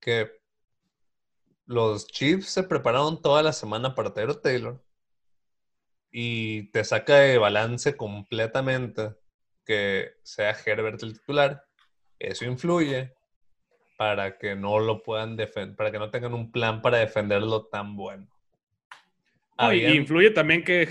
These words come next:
Speaker 2: es el, eh, era el primer juego de Herbert de, de, de
Speaker 1: Ajá,
Speaker 2: N F L,
Speaker 1: no, no
Speaker 2: entonces
Speaker 1: hay film en él y no estabas preparado para ir contra él.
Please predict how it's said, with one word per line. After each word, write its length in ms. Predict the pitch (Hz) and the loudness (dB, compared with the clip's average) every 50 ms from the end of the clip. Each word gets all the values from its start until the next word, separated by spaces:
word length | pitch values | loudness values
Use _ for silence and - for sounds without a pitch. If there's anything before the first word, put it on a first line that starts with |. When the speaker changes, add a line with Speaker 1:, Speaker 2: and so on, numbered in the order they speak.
| 160 160 156 | -2 -2 -2
Speaker 2:
es 160 | 147 143 160 | -2 -2 -2
el, 180 | 170 - 151 - | -4 -6 -8 -4
eh, 260 | 160 147 147 151 160 156 | -2 0 2 2 0 0
era 140 | 156 151 170 | 0 0 0
el 80 | 175 - | -2 -2
primer 240 | 143 139 135 147 147 | -4 -2 -2 -2 -2
juego 240 | 143 - 156 147 | -2 0 -2 -2
de 140 | 139 - 147 | -2 -2 -2
Herbert 240 | 143 147 147 156 143 | -2 -2 0 0 -2
de, 100 | 135 120 | -2 -4
de, 340 | 113 120 123 117 113 113 110 | -6 -6 -6 -4 -4 -4 -6
de 260 | - - 131 123 117 | -8 -10 -8 -6 -6
Speaker 1:
Ajá, 20 | 120 | -6
Speaker 2:
N 80 | 139 | -6
F 240 | 135 - - 123 143 | -6 -4 -2 0 0
L, 180 | 175 - 127 117 | 0 0 -2 -2
Speaker 1:
no, 80 | 120 127 | -4 -4
no 40 | 127 | -2
Speaker 2:
entonces 220 | 127 127 127 127 | 0 2 2 2
Speaker 1:
hay 60 | 131 127 | 2 2
film 340 | - - 143 143 143 147 | 2 4 4 6 6 6
en 140 | 143 139 139 | 6 8 8
él 360 | 147 160 165 170 170 170 165 - | 8 10 10 10 8 8 4 2
y 120 | 131 123 120 | 0 0 2
no 120 | 117 117 | 2 2
estabas 420 | 117 117 - - 127 123 127 123 - | 0 4 6 8 8 8 8 6 4
preparado 640 | - 123 120 98 98 107 101 107 113 117 120 123 | 4 4 4 4 4 4 6 6 8 8 8 8
para 240 | 120 - 110 104 104 | 6 6 4 4 2
ir 80 | 104 104 | 0 0
contra 300 | - 113 110 - - - | -4 -6 -8 -8 -12 -14
él. 100 | - | -14